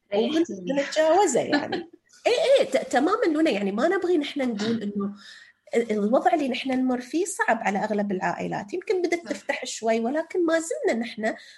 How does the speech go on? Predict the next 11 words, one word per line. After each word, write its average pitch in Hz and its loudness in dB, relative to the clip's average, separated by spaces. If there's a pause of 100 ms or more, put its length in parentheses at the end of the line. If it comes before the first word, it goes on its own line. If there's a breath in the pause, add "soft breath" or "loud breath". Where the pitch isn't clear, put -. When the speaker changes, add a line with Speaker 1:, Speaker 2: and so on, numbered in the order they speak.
(180 loud breath)
Speaker 2:
في 269 -2
خيارات 202 -2
محدودة 320 0
للخروج 208 -4
م-، 180 -6 (480)
من، 190 -4
من 185 -6
المنزل. 180 -8
فطبيعي 262 2
إنه 233 0
يزيد 180 -2